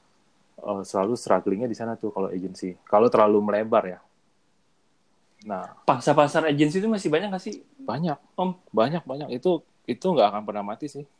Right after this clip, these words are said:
Speaker 1: kalau menurut gua.
Speaker 2: I see.
Speaker 1: Mm-mm. Maksudnya bagus sampai scale tertentu lah. Tapi kalau mau
Speaker 2: Hmm.
Speaker 1: lebih,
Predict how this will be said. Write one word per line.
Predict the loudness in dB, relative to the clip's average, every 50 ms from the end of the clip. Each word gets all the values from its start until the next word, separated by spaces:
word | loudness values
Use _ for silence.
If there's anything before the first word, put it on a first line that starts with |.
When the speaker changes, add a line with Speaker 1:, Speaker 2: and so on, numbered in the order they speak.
| _ _
Speaker 1:
kalau | _ -12 -12
menurut | -10 -12 -12 -10 -10
gua. | -10 -10 -12 -20 -20 -20 -20 -20 -20 -20 _ _ _ -10
Speaker 2:
I | -10 -10
see. | -8 -10 -16 -16 -16 -20 -16 _
Speaker 1:
Mm-mm. | -14 -12 -10 -8 -8 -10 -10 -12 _ _ _ -20 -20 -20 _ -20 -20 _ -20 _ _ _ _ _ _ _ _ _ _
Maksudnya | _ -4 2 4 4 4 4 2 0
bagus | 2 4 4 4 2 -2 -4 -2
sampai | 0 -2 -2 0 0 2 2 2 0 -2 -6 -10 _
scale | -20 -20 -8 -6 -6 -6 -6
tertentu | -8 -12 -14 -14 -12 -10 -8 -8 -8
lah. | -8 -12 _ _ _ _ _ _ _ _ _ _ _ _ _ _ _ _ _ _ _ _ _ -20 -20 -20 _ _ _ _ _ _ _ -20 _ _ _ _ _ -20 -20 -20 -20 _ -20 -20 _ _
Tapi | _ _ -12
kalau | -6 -4 -4 -4 -4 -6 -8
mau | -6 -6 -4
Speaker 2:
Hmm. | -4 -4 -4
Speaker 1:
lebih, | -4 -6 -6 -6 -6 -8 -10 -10 -12